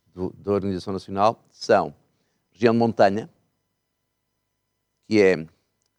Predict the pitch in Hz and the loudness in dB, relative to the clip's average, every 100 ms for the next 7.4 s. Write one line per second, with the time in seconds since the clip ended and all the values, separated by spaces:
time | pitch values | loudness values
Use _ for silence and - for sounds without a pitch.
0 | _ _ _ _ 98 - 120 104 87 92 | _ _ _ _ -12 -8 -6 -6 -6 -4
1 | 95 113 117 - 101 101 95 95 98 101 | 0 2 0 -4 -4 -2 -2 2 4 4
2 | 101 - _ _ _ _ 110 92 104 104 | 2 -4 _ _ _ _ -6 -2 0 2
3 | 107 101 _ _ 104 104 104 98 101 - | 2 -2 _ _ 2 4 2 0 -4 -6
4 | _ _ - - 107 98 98 - - 92 | _ _ -18 0 2 2 -4 -14 -14 -12
5 | 95 - 90 87 87 87 110 _ _ _ | -10 -2 -2 0 -2 -2 -6 _ _ _
6 | 101 98 - 92 - 90 87 - - 82 | -8 -6 -4 -6 -4 -6 -6 -10 -14 -16
7 | - 82 82 110 | -10 -8 -6 -8